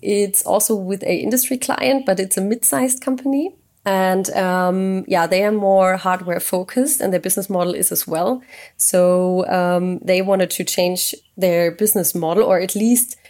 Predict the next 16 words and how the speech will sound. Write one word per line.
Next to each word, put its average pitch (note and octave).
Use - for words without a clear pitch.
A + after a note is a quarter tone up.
wanted G3
to F3+
develop F#3
some F3+
options, F3+
um, E3+
for F3
them G#3
for, F3
uh, F3
more F3
digital B3
di-, B3
um, G3+
business G#3+
models. G#3+